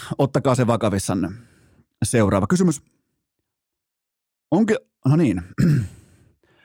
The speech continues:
Onko Lauri Markkasen N B A-kauden startti nyt virallisesti heikko vai vahva?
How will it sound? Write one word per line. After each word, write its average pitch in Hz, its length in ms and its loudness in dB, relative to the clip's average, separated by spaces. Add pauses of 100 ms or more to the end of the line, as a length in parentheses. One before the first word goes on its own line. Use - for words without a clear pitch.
(260)
Onko 220 220 2
Lauri 208 200 2
Markkasen 175 400 0
N 165 160 0
B 147 40 0
A-kauden 131 360 2
startti 139 320 0
nyt 117 220 0
virallisesti 127 600 0
heikko 170 340 0
vai 107 200 2
vahva? 120 500 2